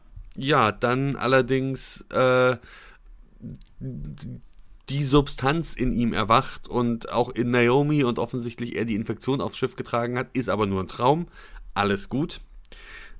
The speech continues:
Ähm, alle gehen so ein bisschen ihre Au-, ihren Aufgaben nach. Ähm, Amos zum Beispiel,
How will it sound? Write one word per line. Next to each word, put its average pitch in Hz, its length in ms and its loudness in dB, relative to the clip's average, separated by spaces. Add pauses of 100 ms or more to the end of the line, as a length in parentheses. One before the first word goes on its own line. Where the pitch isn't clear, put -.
Ähm, 120 440 4
alle 143 220 4
gehen 147 160 2
so 139 60 4
ein 135 40 0
bisschen 139 240 -2
ihre 117 220 0
Au-, 151 180 2
ihren 131 220 0
Aufgaben 143 560 2
nach. 139 440 2
Ähm, 120 280 2
Amos 151 640 2
zum 135 200 -2
Beispiel, 123 720 2